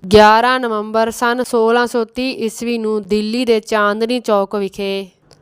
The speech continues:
ਕਰ ਦਿੱਤਾ ਜਾਵੇਗਾ। ਤਾਂ ਆਖਿਰਕਾਰ ਗਿਬਰ ਦਾ ਦਿਨ ਆ ਗਿਆ ਤੇ ਸਿੱਖਾਂ ਦੇ ਨੌਵੇਂ ਪਾਤਸ਼ਾਹ ਸ੍ਰੀ ਗੁਰੂ ਤੇਗ ਬਹਾਦਰ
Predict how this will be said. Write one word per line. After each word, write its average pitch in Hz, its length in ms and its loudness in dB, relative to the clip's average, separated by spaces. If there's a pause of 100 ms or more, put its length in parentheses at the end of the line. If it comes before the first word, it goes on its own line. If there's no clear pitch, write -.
(140)
ਕਰ 214 160 0
ਦਿੱਤਾ 196 340 -4
ਜਾਵੇਗਾ। 175 640 -2 (680)
ਤਾਂ 233 100 10 (180)
ਆਖਿਰਕਾਰ 220 720 2
ਗਿਬਰ 202 280 -4
ਦਾ 208 180 0
ਦਿਨ 196 200 -4
ਆ 190 260 0
ਗਿਆ 175 360 0 (520)
ਤੇ 226 100 8
ਸਿੱਖਾਂ 240 500 2
ਦੇ 233 140 2
ਨੌਵੇਂ 208 340 0
ਪਾਤਸ਼ਾਹ 208 600 2
ਸ੍ਰੀ 226 240 -4
ਗੁਰੂ 214 220 -2
ਤੇਗ 208 320 -2
ਬਹਾਦਰ 196 600 -2